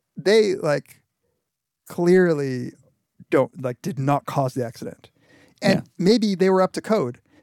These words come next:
Speaker 1: but they say, like, "At the end of the day, this is, this comes down on me." That means to me that they are going to, in the future,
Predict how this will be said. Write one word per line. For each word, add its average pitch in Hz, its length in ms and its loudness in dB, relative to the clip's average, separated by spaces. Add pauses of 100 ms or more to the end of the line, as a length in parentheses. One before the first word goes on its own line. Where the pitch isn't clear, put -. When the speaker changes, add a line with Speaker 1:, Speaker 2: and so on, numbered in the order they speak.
Speaker 1:
but 165 140 -2
they 214 120 6
say, 185 320 0
like, 156 220 -2
"At 151 120 -8
the 170 100 -2
end 160 100 -2
of 147 80 -6
the 147 60 -2
day, 151 220 -2
this 147 220 -6
is, 127 220 -8 (100)
this 147 120 -8
comes 135 200 -6
down 127 180 -4
on 123 200 -6
me." 151 300 -6 (260)
That 254 200 2
means 180 260 -2
to 175 80 -4
me 180 280 0
that 143 180 -4
they 151 120 0
are 139 140 -2
going 135 360 -4
to, 127 580 -8
in 147 220 -4
the 135 100 -4
future, 127 800 -4